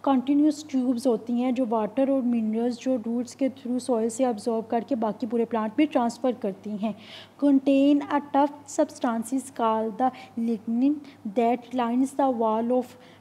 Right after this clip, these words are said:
to provide the support। अगर हम इसकी बात करें तो इसकी जो लि-, cell wall होती है वो lignin की बनी हुई होती है,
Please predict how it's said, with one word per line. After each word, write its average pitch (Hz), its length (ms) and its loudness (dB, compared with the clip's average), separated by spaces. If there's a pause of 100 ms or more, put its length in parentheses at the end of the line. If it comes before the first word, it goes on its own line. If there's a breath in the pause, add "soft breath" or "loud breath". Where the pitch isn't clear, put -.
(140)
to 269 80 -2
provide 226 460 2
the 240 180 -2
support। 202 460 -4 (140)
अगर 254 180 0
हम 269 200 6
इसकी 277 240 -2
बात 240 280 0
करें 277 180 0
तो 285 200 -4 (140)
इसकी - 240 -2
जो 294 140 2
लि-, 240 320 0
cell 262 240 2
wall 285 160 4
होती 285 120 -2
है 254 60 0
वो 247 200 0
lignin 277 320 2
की 285 80 0
बनी 220 240 -2
हुई 226 160 -2
होती 233 320 -4
है, 277 180 2